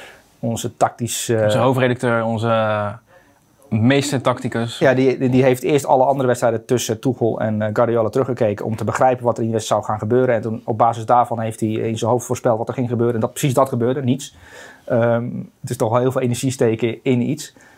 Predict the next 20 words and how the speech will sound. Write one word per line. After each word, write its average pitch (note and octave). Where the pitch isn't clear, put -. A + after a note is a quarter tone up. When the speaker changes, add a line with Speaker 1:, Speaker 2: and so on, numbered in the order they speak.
Speaker 1:
Ehm, A2+
maar A#2
Tuchel C#3+
en B2
Guardiola, B2+
die, A#2
ja, A2+
die B2+
zijn C#3+
echt -
aan C#3
het B2+
schaken C#3+
met A2
voetballers G#2
op G#2+
hoog B2
niveau. A#2
En, A2
eh, -